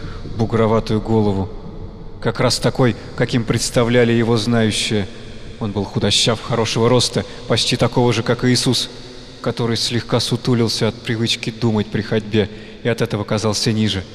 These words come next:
И достаточно крепок силой он был, по-видимому, но зачем-то притворялся хилым и болезненным, и голос имел переменчивый,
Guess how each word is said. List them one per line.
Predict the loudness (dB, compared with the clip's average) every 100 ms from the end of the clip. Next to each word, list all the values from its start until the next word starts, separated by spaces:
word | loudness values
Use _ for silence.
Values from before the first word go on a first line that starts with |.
| -16 -16 -8
И | 0
достаточно | 0 2 2 2 2 2
крепок | 4 4 4 0
силой | 2 6 8 8
он | 6 6
был, | 4 4
по-видимому, | 4 2 2 4 4 4 2 0 -4 -4 -4 -4 -2
но | 2
зачем-то | 4 4 4 4
притворялся | 2 2 4 4 4 2
хилым | 0 2 4 4 4
и |
болезненным, | 6 6 4 4 2 2 0 -4 -6 -4
и | 0
голос | 4 6 4 4
имел | 2 2 0 0
переменчивый, | 2 4 4 2 2 2